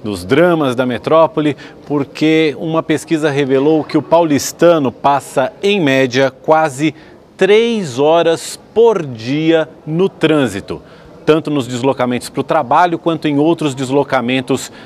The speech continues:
eh, pela cidade. Isso equivale a dizer que o paulistano passa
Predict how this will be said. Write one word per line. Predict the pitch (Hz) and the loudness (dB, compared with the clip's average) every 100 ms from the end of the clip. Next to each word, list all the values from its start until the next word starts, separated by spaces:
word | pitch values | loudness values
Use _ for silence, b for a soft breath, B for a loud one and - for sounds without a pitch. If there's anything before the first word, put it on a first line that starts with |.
| B | B
eh, | 147 127 127 123 | -4 0 0 2
pela | 156 156 | 2 2
cidade. | 151 156 127 117 101 85 85 - | 2 -2 2 2 2 -4 -14 -8
Isso | 196 247 - - | 0 0 0 -2
equivale | 131 139 113 113 135 | -2 -2 0 0 0
a | |
dizer | 175 147 208 208 B B | -2 2 2 2 B B
que | |
o | 220 | 0
paulistano | 214 196 - 214 214 | 0 0 -2 -2 -2
passa | 202 185 175 - 202 | 0 2 2 0 0